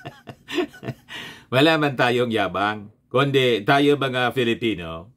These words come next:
ay, uh, sumumpa tayo sa ating watawat. At yun ang, uh, sinasabi sa lyrics po ng Lupang Hini-, Hinirang. "Sa manlulupig di tayo pasisiil ang mamatay ng dahil sa'yo."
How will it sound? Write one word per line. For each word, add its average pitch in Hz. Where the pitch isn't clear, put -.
ay, 139
uh, 104
sumumpa 135
tayo 123
sa 107
ating 101
watawat. 85
At 120
yun 151
ang, 139
uh, 120
sinasabi 107
sa -
lyrics 123
po 113
ng 107
Lupang 104
Hini-, 87
Hinirang. 85
"Sa 135
manlulupig 127
di 110
tayo 113
pasisiil 123
ang 139
mamatay 113
ng 101
dahil 92
sa'yo." 85